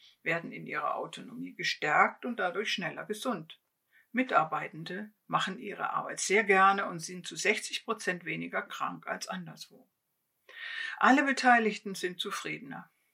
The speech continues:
Buurtzorg gehört zu den beliebtesten Arbeitgebern. Und das niederländische Gesundheitssystem spart dadurch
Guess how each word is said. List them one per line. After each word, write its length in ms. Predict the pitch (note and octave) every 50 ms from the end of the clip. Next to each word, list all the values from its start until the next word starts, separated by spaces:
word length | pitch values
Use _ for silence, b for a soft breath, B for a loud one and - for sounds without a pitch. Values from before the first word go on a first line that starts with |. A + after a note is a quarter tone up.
| _ _ _ _ _ _ _ _ _ _ _ B B B B B B B B _
Buurtzorg 800 | G#3 G3+ G3 F#3 - - - - - F3+ F#3 F#3 F#3+ A3 A#3 - - - - b b b b b b b
gehört 400 | - G3 E3+ D#3+ G#3 A3+ A#3+ A#3
zu 100 | - G3+
den 300 | F3 F3+ F3 E3+ E3+ E3
beliebtesten 640 | - F3 G3+ B3 C4+ C4 C4 B3+ A3 - - A#3+ -
Arbeitgebern. 840 | - F3 E3+ E3 C#3 C#3 - _ - D#3+ D#3 E3 F3+ - D#3+ F3 - _ _ _ _ _ _ _ _ _
Und 140 | - G3 G3
das 160 | F#3+ F#3 -
niederländische 760 | A3 A#3+ B3+ B3 A#3 G#3 G3+ G3+ G#3 G#3+ G#3+ G#3 G#3 - F#3+
Gesundheitssystem 1080 | F3+ F3 D#3+ A#3+ C4+ D#4 - C4+ F3 E3+ - F3+ D#3+ - - - E3 D#3 D#3 E3 G3+ G#3+
spart 400 | G#3+ - - - C3 D3 - -
dadurch 440 | D3+ E3 F3 - A#3+ C4+ C4+ C4